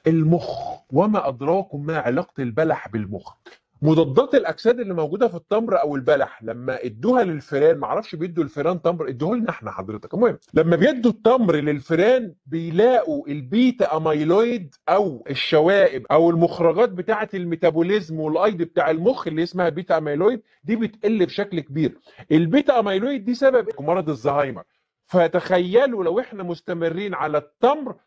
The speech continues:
مع الوقت ما يحصلش وقاية رائعة من الزهايمر. لما ضربنا عصفورين بحجر، شلنا السكر وحتى التمر مكانه، والتمر نفسه ينظف البيتا اميلويد من المخ. بالعكس، ده في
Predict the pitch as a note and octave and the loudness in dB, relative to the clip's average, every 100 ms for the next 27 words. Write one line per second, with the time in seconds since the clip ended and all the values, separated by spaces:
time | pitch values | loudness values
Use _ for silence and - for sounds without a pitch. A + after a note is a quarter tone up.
0 | _ C#3+ F3+ E3+ F3 G#3+ B3+ G3 E3+ D#3+ | _ -2 0 0 0 2 0 -2 -10 -8
1 | D3+ - G#3+ A3+ - - D#3+ - A3+ G#3+ | -8 -6 -2 -2 -4 -6 -6 0 2 2
2 | E3+ D#3 D#3 D#3+ A3 D#3 D3+ G3 A3 D#3 | 0 0 -2 -2 -4 -4 -8 -6 -6 -4
3 | D#3 E3+ B3 C4+ C#4 - _ C#3 D3 F#3+ | -2 2 0 0 -4 -6 _ -8 -2 2
4 | D#3 F#3 F#3+ D#3 - F#3 F3+ D#3+ E3+ C3 | 4 2 0 -8 -6 -6 -6 -2 -2 -2
5 | - D#3 D3 C#3 F#3+ C#3+ A2+ C3 C#3+ - | -4 -4 -2 -4 -4 -4 -4 -4 -6 -4
6 | F#3 F#3+ G3 F3 A#3 C4 B3+ _ - E3+ | -2 0 -2 0 0 0 -4 _ 2 2
7 | E3+ - C4 C4+ B3 A#3 D4 - A#3 F#3+ | 2 0 2 2 2 0 -4 -8 -8 -4
8 | F3+ F#3 D#3+ E3 D#3+ C#3+ F3+ F#3+ E3 D3+ | -4 -4 -4 -4 -6 -8 -6 0 0 0
9 | D3+ F3+ E3+ C3+ D3+ D3+ F#3 C4 - _ | 2 2 2 0 -4 -2 0 0 -2 _
10 | _ C#3 D3 D#3 A3 - _ _ - C#3 | _ -2 0 2 0 -6 _ _ -4 -2
11 | D3+ A3 A#3+ E3+ | 0 2 2 0